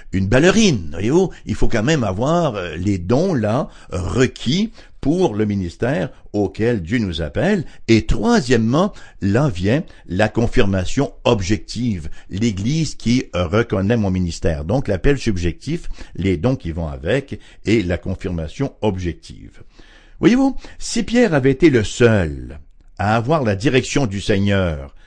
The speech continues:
dans ces circonstances, il aurait pu douter, hein. Il aurait pu remettre en question en se disant, « Ben, c'est quand même bizarre. Il n'y a aucun des autres qui croit que c'est cela. Peut-être que je m'illusionne, moi, là. »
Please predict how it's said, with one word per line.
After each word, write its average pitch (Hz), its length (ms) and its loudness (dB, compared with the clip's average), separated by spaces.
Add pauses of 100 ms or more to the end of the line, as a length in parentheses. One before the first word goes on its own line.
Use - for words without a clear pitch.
(120)
dans 120 180 2
ces 113 160 0
circonstances, 123 840 -4 (200)
il 117 120 4
aurait 156 160 2
pu - 180 0
douter, 135 480 2
hein. 113 240 -2 (240)
Il 123 160 4
aurait 147 160 4
pu 185 180 0
remettre 135 380 4
en 110 80 2
question 165 480 -4
en 127 80 0
se 90 80 -6
disant, « 113 320 -4
Ben, 113 140 -2 (300)
c'est - 520 -14
quand - 140 -2
même 226 180 0
bizarre. 156 720 -2 (260)
Il - 80 -2
n'y 151 60 6
a 170 40 6
aucun 233 280 2
des 160 300 2
autres 214 260 0
qui 117 140 -4
croit 151 260 -2
que 98 300 0
c'est 107 180 6
cela. 98 420 0 (280)
Peut-être 180 280 0
que 110 120 -4
je 110 80 -4
m'illusionne, 113 680 -2
moi, 87 200 -8
là. » - 180 -18